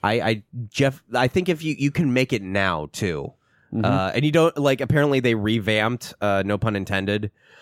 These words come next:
Speaker 2: Hmm.
Speaker 1: the, uh, the costume, uh, for Vampirella, where it's not as porny.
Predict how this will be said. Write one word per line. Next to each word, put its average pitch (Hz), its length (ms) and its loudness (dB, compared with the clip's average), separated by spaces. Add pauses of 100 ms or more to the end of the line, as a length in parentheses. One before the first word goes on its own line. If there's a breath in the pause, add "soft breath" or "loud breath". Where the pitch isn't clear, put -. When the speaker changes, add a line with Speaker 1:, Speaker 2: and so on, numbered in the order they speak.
(140 soft breath)
Speaker 2:
Hmm. 214 100 2
Speaker 1:
the, 104 240 2
uh, 95 640 0
the 101 120 -4
costume, 175 720 -2 (160)
uh, 131 220 2
for 143 120 -2
Vampirella, 147 720 4
where 117 180 4
it's - 200 -4
not 110 160 2
as 104 160 0
porny. 143 420 0